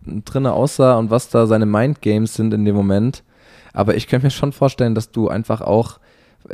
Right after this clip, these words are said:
dass die mentale Stärke ein bisschen bröckelt, wenn, wenn du dann noch im Hinterkopf hast, so,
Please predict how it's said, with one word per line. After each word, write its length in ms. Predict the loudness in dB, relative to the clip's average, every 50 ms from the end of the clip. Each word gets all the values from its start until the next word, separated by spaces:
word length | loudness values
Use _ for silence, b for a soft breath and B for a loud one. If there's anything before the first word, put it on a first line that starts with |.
| -16 -6
dass 140 | -4 -4 -4 -4
die 120 | -4 -2
mentale 560 | 0 0 0 -2 0 0 2 2 4 2 0
Stärke 1040 | 0 -4 -2 0 2 4 4 4 2 0 -4 -4 -2 0 2 4 4 4 2 0 -2 -8 _ _ _ _ _ _ _ _ _ _ _ _ _ _ _ _ -6
ein 120 | -4 0
bisschen 420 | 0 0 -2 0 -2 0 0 0
bröckelt, 640 | -2 0 0 0 0 0 2 2 2 2 2 -2 -4 -2
wenn, 320 | 0 0 2 0 -2 -4 -8 _ _ _ _ _ _
wenn 520 | _ -20 -6 -4 -2 0 0 0 -2 0 0
du 180 | 0 0 2
dann 220 | 2 2 2 2 2
noch 280 | 2 0 0 -4 -14 -16 _
im 120 | -4 -2 -2
Hinterkopf 480 | 0 0 -2 -2 -2 -4 -10 -8 -4
hast, 320 | -4 -4 -4 -4 -8 -12 -4
so, 420 | 0 0 2 2 2 0 -2 _